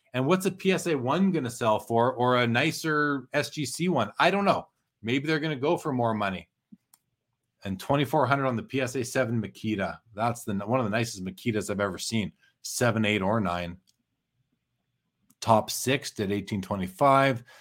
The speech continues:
The Francis ended at eighteen fifty. Looks like it got one more bid.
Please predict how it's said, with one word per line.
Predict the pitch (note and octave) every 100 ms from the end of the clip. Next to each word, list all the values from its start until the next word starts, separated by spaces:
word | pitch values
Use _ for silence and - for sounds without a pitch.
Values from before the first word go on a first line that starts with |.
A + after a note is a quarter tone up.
| - -
The |
Francis | F2+ A#2+ B2+ B2+ B2 A#2
ended | B2+ B2+ A#2
at | G2+
eighteen | G#2+ A2 A#2+ G2+
fifty. | F#2 - D#3 D#3 C#3+
Looks | A#2 A2+
like | A2
it | G2
got | G#2 G2+
one | G#2+
more | G2 F2+
bid. | D#2+ C#3+ C#3 B2